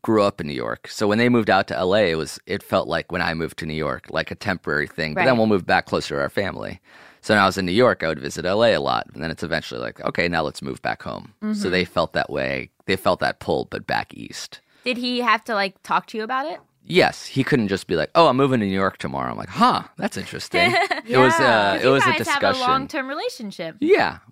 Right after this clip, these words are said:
Speaker 1: and now we s-, now we have a long-distance relationship.
Speaker 2: Is
Speaker 1: So
Speaker 2: it
Speaker 1: the relationship is still going on. It's just, you know, there's a different dynamic. We,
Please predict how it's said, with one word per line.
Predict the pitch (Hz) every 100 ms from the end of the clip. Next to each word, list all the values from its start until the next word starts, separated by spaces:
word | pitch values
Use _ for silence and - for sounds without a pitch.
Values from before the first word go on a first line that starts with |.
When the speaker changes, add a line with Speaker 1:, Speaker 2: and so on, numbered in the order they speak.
| _
Speaker 1:
and | - 120
now | 131 123
we |
s-, | 117 -
now | 135 135
we | 131
have |
a | 117
long-distance | 110 107 98 117 123 - - -
relationship. | 53 50 - - - - - _ _ -
Speaker 2:
Is | 220
Speaker 1:
So | 151
Speaker 2:
it |
Speaker 1:
the | 165
relationship | 175 156 131 139
is | 95
still | - 101
going | 92 87 82
on. | 80 76
It's | - -
just, | 73 -
you | 85
know, | 82 71
there's | 80 85
a |
different | 78 - 67
dynamic. | 80 73 69 55 - -
We, | 87 87 78 73